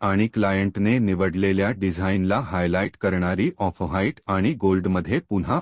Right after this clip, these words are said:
आमच्याकडे असलेल्या डिझाईनशी जुळणारी आणि डायनिंग सेटसोबत एक छान दिसणारी रचना. पुढे गेल्यावर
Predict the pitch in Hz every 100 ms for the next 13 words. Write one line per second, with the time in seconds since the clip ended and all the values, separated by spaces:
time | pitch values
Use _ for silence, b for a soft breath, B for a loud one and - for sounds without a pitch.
0 | - 92 87 101 - 98 143 - 98 -
1 | 95 85 98 147 101 80 95 98 95 156
2 | 147 95 90 87 85 85 80 _ _ _
3 | _ _ _ _ _ _ _ _ _ _
4 | _ _ _ - 131 151 180 190 110 101
5 | 104 101 139 156 135 117 104 127 - 120
6 | 117 131 151 _ 110 104 - - 101 127
7 | 151 117 98 - 101 92 90 101 98 90
8 | - 92 82 - _ _ _ _ _ _
9 | _ _ _ _ _ _ _ _ _ _
10 | _ _ _ _ _ _ _ _ 147 151
11 | 196 107 98 90 127